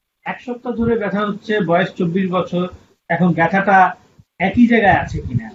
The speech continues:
যদি একই জায়গায় থাকে, সেক্ষেত্রে আমাদের সমস্যা, আহ, বেশি নয়, হয়তো mechanical back pain অথবা back strain অথবা অন্য কোনো কিছু হতে পারে। আর যদি ব্যথাটা নিচের দিকে যায়,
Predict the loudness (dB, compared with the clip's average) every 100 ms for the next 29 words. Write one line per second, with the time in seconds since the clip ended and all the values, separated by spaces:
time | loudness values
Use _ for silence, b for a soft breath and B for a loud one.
0 | -6 -2 -2 0 0 2 2 2 0 0
1 | -4 -4 -4 -4 -2 -2 0 0 0 0
2 | -2 -14 _ -4 -2 -2 -2 -2 -2 -10
3 | _ -6 -4 -4 -6 -8 -8 -20 -20 _
4 | _ _ _ _ -4 0 0 -2 -10 -20
5 | -20 _ _ 0 2 2 4 2 2 0
6 | 2 2 2 0 -2 -2 -4 -6 0 2
7 | 2 0 -2 -4 -6 -8 -8 -12 -14 -8
8 | -4 0 0 0 -2 -2 -2 -2 -2 -2
9 | -4 -4 -8 -6 -4 -4 -2 0 2 2
10 | 2 0 -2 0 2 2 2 2 2 0
11 | -4